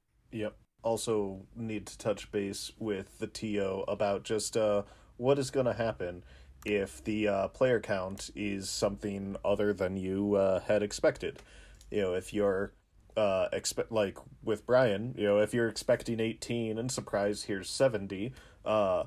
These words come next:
hopefully you're gonna get paid a little bit extra there. <laughs> Um, I would, uh, I would personally not be super happy if I was contracted for one and the other happened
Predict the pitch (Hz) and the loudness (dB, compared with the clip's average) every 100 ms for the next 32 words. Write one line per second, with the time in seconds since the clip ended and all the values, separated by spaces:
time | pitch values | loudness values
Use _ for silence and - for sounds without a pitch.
0 | - - 139 139 110 110 110 131 - 104 | -6 0 0 0 0 2 2 -2 -4 0
1 | 110 104 117 110 110 - 120 104 90 98 | 2 2 2 2 0 0 0 0 0 -2
2 | 101 104 98 95 - 113 85 69 50 - | -2 -2 0 -2 -2 -2 0 0 -2 -6
3 | - - 127 127 107 120 - - - 107 | -8 0 4 4 2 -4 -12 -18 -6 -2
4 | 95 98 92 95 92 - - - _ - | -2 -2 -2 -2 -2 -4 -14 -20 _ 0
5 | 120 120 107 127 113 113 107 107 101 110 | 6 6 4 0 0 0 0 0 0 -2
6 | - 131 107 104 101 117 156 147 - 92 | -2 -2 0 2 2 2 2 2 2 -2
7 | 90 92 87 - - - _ _ _ - | -2 -6 -6 -8 -8 -16 _ _ _ 0
8 | 127 110 120 107 117 104 113 98 98 117 | 2 4 4 2 0 -2 -2 0 0 0
9 | 143 104 98 95 71 104 85 95 98 135 | 0 0 0 -2 -2 -4 -4 -4 -6 -6